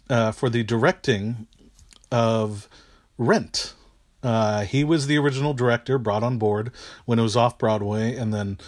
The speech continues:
shepherded it when it came to Broadway. Uh, he worked with the producers and with, uh, uh, Jonathan Larson on bringing Rent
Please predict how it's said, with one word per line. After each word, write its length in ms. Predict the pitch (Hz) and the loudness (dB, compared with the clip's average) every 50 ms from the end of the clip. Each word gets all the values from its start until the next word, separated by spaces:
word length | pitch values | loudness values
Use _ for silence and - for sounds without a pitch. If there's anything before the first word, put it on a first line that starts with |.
| - - - - - | -20 -20 -20 -16 -8
shepherded 640 | - - - - 147 139 135 165 143 127 127 110 | -4 -2 2 4 4 4 4 4 2 2 2 2
it 140 | 113 110 113 - - - - - _ - - - - | 2 -2 -4 -4 -12 -20 -20 -20 _ -20 -20 -18 -8
when 240 | - 110 113 120 120 | -4 0 0 2 0
it 160 | - - - | 0 -4 -8
came 300 | - - 117 117 123 113 | -4 -2 0 0 0 -2
to 180 | - - 139 | -2 -2 -2
Broadway. 560 | 117 113 110 101 98 90 95 92 90 95 113 - - - - - - - - - - _ - - - - | 0 2 0 0 0 -2 -6 -6 -6 -6 -8 -8 -12 -20 -20 -20 -20 -20 -20 -20 -20 _ -16 -14 -10 -4
Uh, 340 | 117 110 110 110 113 113 107 | 0 2 2 2 2 2 0
he 240 | 101 - - 131 135 | 0 0 0 0 0
worked 480 | 135 127 120 123 123 123 123 - - - | 0 2 2 2 4 2 2 -2 -4 -2
with 200 | 117 110 - - | -2 -2 -2 -4
the 60 | 98 | -8
producers 560 | - - 123 131 139 135 - 135 127 123 123 | -4 -2 0 0 0 0 0 0 0 0 -2
and 280 | - 127 117 113 117 113 | -2 -2 0 0 2 2
with, 280 | 113 107 - _ - | 0 -2 -4 _ -6
uh, 360 | 120 104 104 98 98 95 92 92 - - - - - - - - - - _ - 131 | -4 -2 -2 -2 -4 -6 -8 -10 -12 -18 -20 -20 -20 -20 -20 -20 -20 -20 _ -14 -12
uh, 200 | 95 90 90 85 | -10 -10 -8 -6
Jonathan 440 | - - 117 110 110 - - 104 | -2 0 0 0 -2 -4 -4 0
Larson 540 | 117 131 147 151 135 - - 123 120 117 117 - - - - - - - - - | 2 4 4 2 2 0 -2 -2 0 -2 -2 -4 -8 -18 -18 -20 -20 -20 -8 -2
on 460 | 113 110 107 107 107 107 110 107 98 | 0 0 0 0 0 -2 -2 -4 -4
bringing 720 | 95 95 113 117 123 135 143 135 131 127 120 123 127 139 - 151 135 120 98 | -6 -2 0 2 2 2 2 2 2 2 0 0 -2 -4 -8 -8 -8 -4 0
Rent 300 | 110 113 113 - - - | 0 0 0 0 -4 -12